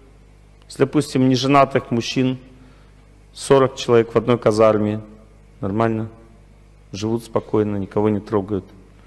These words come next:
Две женщины в одной квартире невозможно. Друг другу вынесут мозги.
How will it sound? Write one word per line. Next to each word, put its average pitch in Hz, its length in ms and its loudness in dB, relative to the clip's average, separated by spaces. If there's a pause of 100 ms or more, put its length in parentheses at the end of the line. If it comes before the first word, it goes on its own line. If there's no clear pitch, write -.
(480)
Две 117 160 4
женщины 135 460 2
в 113 40 2
одной 117 220 2
квартире 117 480 0
невозможно. 104 640 -2 (1300)
Друг 107 240 -2
другу 123 280 0
вынесут 117 500 0
мозги. 107 340 -2